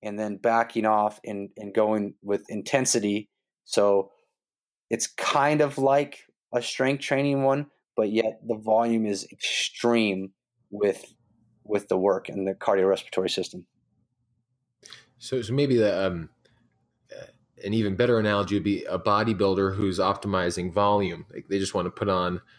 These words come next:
Speaker 2: or, or rather in their session, they want to accumulate, uh, as much volume as possible, as, not as much in a session, but over the course of,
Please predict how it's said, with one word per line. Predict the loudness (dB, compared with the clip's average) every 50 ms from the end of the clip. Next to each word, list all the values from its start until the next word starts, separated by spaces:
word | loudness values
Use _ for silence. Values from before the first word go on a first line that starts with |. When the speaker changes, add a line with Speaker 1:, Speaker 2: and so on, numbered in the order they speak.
| _ _ _ _ _ -4
Speaker 2:
or, | -2 0 0
or | 2 2 2
rather | 2 2 2 2 0
in | 0 0 -2 -4
their | -4 -4
session, | -2 0 2 2 2 0 -2 0
they | 0 0
want | 0 0 0 -2 -2
to | -4
accumulate, | -4 -4 -4 -2 0 2 2 2 2 2 2 0 -2 -8 -20 -20 -20 _ _ -8
uh, | -4 -2 0 2 2 2 0 0 -2 -2 -4 -4 -2 -2
as | -2 0
much | 0 0 -2 -2
volume | -2 0 0 2 2 2 0 0
as | -2 -4
possible, | -2 0 0 0 0 0 -2 -4 -4 -8 _ -12 -8 -6
as, | -6 -6 -6 -4 -2
not | 0 2 2 2
as | 2
much | 0 -2 -2 -4
in | -4
a | -2
session, | 0 0 0 0 0 0
but | 2 2
over | 2 2 0 -2
the | -6
course | -4 0 0 0 0 -2
of, | -6 -8